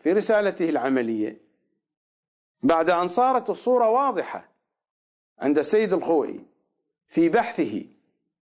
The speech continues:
في تفسيره البيان، في صفحة مية وخمسة وستين، مسألة رقم ستمية وستة عشر،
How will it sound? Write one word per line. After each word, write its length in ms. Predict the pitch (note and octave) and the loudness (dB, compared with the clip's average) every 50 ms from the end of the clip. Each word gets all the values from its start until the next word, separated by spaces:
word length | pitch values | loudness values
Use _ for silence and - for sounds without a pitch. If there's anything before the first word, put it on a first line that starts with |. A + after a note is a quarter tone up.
| _ _ _ | _ _ _
في 160 | - D#3 C#3+ | 0 0 2
تفسيره 600 | D3+ D#3+ C#3+ - - G3 G3+ G#3+ G#3 F#3+ E3 D#3+ | 2 2 0 0 0 2 2 4 4 4 2 2
البيان، 560 | D3 C3+ B2 C#3 C#3 C#3+ D3 D3+ D3+ D#3+ D#3 - _ _ _ _ _ _ _ _ _ _ _ _ _ _ _ - _ _ _ _ _ _ _ _ _ _ _ _ _ _ _ _ _ | 0 2 2 2 2 2 0 -2 -4 -6 -8 -14 _ _ _ _ _ _ _ _ _ _ _ _ _ _ _ -20 _ _ _ _ _ _ _ _ _ _ _ _ _ _ _ _ _
في 580 | _ - - G#3 G#3+ A3 A3 A3 A3+ A3 - - - _ _ _ _ _ _ _ _ _ | _ 0 2 2 4 4 2 2 0 0 -2 -6 -12 _ _ _ _ _ _ _ _ _
صفحة 360 | - - G#3+ F#3+ F#3+ - G#3 G#3 | -4 -2 -2 -2 0 -2 0 0
مية 220 | A#3 C4 C4 B3 | 2 2 2 2
وخمسة 380 | G#3+ - - G3 E3 D#3 - C#3 | 2 0 -2 -4 -4 -2 -2 -2
وستين، 760 | A#2+ - C3+ A#2+ - - - C#3 C#3+ D3 C3+ A#2 - - _ _ _ _ _ _ _ _ _ _ _ _ _ _ _ | -2 -2 -4 -6 -6 -4 -2 -2 0 0 -2 -6 -10 -18 _ _ _ _ _ _ _ _ _ _ _ _ _ _ _
مسألة 480 | - D3+ G3+ A3+ - G#3 G3+ G3+ F#3+ E3+ | 0 2 2 2 2 0 2 2 2 2
رقم 300 | E3+ D#3+ - D#3 D3+ C3 | 0 0 -2 -4 -6 -6
ستمية 460 | - - - - - F3+ G#3 A#3 A#3+ | -6 -10 -12 -6 -2 0 0 2 2
وستة 400 | A3 F3+ F3 D#3+ D3 - - C#3 | 0 0 0 -4 -4 -2 -2 -2
عشر، 400 | A#2 A2 G#2+ A2 - - - _ | -2 -4 -6 -10 -14 -18 -20 _